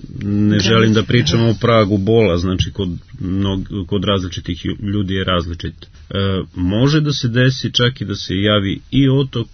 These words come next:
Speaker 1: a da ne boli ništa, i u tom slučaju isto ne treba utopljavati, nego držati, držati hladne obloge. Do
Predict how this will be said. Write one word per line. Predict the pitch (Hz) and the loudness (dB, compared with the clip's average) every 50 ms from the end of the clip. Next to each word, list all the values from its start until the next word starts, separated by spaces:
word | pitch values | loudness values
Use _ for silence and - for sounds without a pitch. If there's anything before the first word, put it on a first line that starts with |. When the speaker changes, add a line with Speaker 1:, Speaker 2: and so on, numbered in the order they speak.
| - - - - - - - | -20 -20 -20 -20 -20 -12 -6
Speaker 1:
a | - 117 120 117 104 - - - - - - | -4 -2 -2 -2 -4 -6 -10 -14 -20 -14 -12
da | - 95 101 107 113 113 | -8 -4 0 2 2 4
ne | 110 107 107 | 4 4 2
boli | 101 101 104 104 104 98 | 2 2 2 2 2 2
ništa, | 92 95 98 101 98 - - - - 127 131 139 - - - - - - - | 2 2 2 2 2 0 -2 -2 0 0 0 0 -2 -8 -20 -20 -20 -6 0
i | - 123 135 | 4 6 6
u | 147 151 131 | 6 4 2
tom | 131 139 139 135 131 | 2 4 4 4 4
slučaju | 131 - 110 95 90 - - 78 71 73 | 2 0 -4 -4 -4 -4 -6 -6 -4 0
isto | 123 131 127 - - - 104 | 0 0 0 0 -2 -2 0
ne | 104 104 110 120 127 | 2 4 4 2 2
treba | 127 - 120 113 113 113 110 110 | 0 0 0 0 2 2 0 -2
utopljavati, | 107 104 92 - 101 87 - - 92 87 76 67 - - - - - - - - - - - - - - - - - - - | -4 -4 -4 -6 -8 -8 -6 -4 -4 -4 -4 -6 -8 -12 -14 -10 -8 -8 -8 -8 -10 -18 -20 -20 -20 -20 -20 -20 -18 -8 -4
nego | 107 104 104 104 98 104 101 113 - _ - - - - - | -2 -2 -2 -2 -2 -4 -6 -6 -8 _ -20 -20 -18 -10 -8
držati, | 101 104 95 95 92 85 90 - - 101 90 - - - - - - - - - - - - - - | -8 -6 -6 -6 -8 -8 -10 -8 -8 -10 -10 -10 -12 -18 -20 -20 -20 -20 -20 -20 -20 -20 -20 -18 -14
držati | - - - 101 95 - - 92 | -10 -8 -8 -8 -8 -8 -8 -10
hladne | - - 95 90 85 85 85 82 | -8 -6 -4 -4 -2 -2 -4 -4
obloge. | - 69 71 65 - - - - - - - - - - - - - | -6 -6 -8 -8 -8 -10 -10 -12 -16 -18 -20 -20 -20 -20 -20 -16 -12
Do | - 98 98 110 113 113 110 | -8 -4 0 2 2 2 2